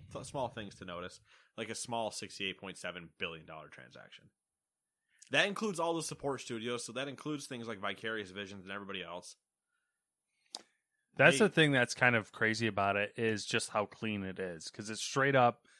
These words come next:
Speaker 2: everything Activision, Blizzard, King, everything.
Speaker 1: Yeah.
Speaker 2: All
Speaker 1: Which
Speaker 2: this, all, like he's saying, all the support studios, all the employees,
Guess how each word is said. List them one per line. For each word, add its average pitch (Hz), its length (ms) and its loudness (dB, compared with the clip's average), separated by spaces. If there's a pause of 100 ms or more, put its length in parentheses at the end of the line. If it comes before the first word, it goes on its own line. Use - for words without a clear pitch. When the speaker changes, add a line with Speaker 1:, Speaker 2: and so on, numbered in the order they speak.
(720)
Speaker 2:
everything 151 520 8
Activision, 120 800 4
Blizzard, 101 600 2
King, 87 460 -4 (160)
everything. 101 680 2
Speaker 1:
Yeah. 98 180 -4 (640)
Speaker 2:
All 135 200 12
Speaker 1:
Which 139 120 6
Speaker 2:
this, - 200 -4
all, 131 240 10
like 127 160 8
he's 135 160 -2
saying, 113 360 4
all 117 220 4
the 123 80 -4
support 123 340 2
studios, 113 600 2
all 117 280 8
the 123 120 0
employees, 107 880 0